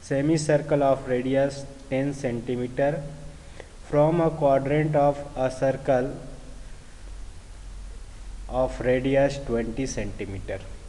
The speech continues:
ठीक है, इस तरीके से एक quarter circle है या क्वाड्रेंट है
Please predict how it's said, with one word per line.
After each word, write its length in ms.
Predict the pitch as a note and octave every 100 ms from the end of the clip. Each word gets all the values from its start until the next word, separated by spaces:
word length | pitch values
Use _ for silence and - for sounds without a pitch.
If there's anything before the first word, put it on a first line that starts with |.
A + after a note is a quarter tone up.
| - - - -
ठीक 120 | A#3+
है, 840 | B3 C4 - - - - - - D#3
इस 160 | D#3
तरीके 260 | F#3+ F#3 G3+
से 160 | G3 G3
एक 220 | G3 - - - - - - - - - - - - - - - - -
quarter 400 | C3 C3+ C3+ E3+ E3
circle 440 | E3 D3+ D#3 D#3
है 160 | D3+ D#3+
या 100 | D#3
क्वाड्रेंट 640 | D3+ B2 A2+ A#2 C3 C#3+ D3+
है 160 | D3+